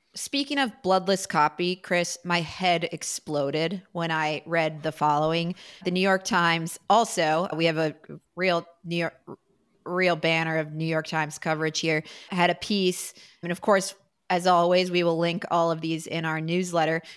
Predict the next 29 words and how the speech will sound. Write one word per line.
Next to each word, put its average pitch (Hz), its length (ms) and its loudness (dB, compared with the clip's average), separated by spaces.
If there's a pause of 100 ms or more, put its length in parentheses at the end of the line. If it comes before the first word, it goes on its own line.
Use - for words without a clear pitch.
"Who 294 180 2
decides 185 540 0
Penn's 180 340 -2
future, 202 480 -2
colon, 160 480 -2
donors 170 500 2
or 170 120 0
the 160 80 -2
university? 165 760 0
Some 208 360 0
alumni 170 500 0
want 165 220 0
the - 80 -8
president 160 440 -2
to 165 80 -6
resign. 160 500 0
They're 165 120 0
angry 170 360 0
about 165 200 4
a 156 60 -2
Palestinian 156 720 -2
conference 190 580 -2
and 170 180 -6
Penn's 170 300 -4
response 165 480 -2
to 160 80 -10
the 160 100 -4
Hamas 196 400 0
attacks, 151 460 -2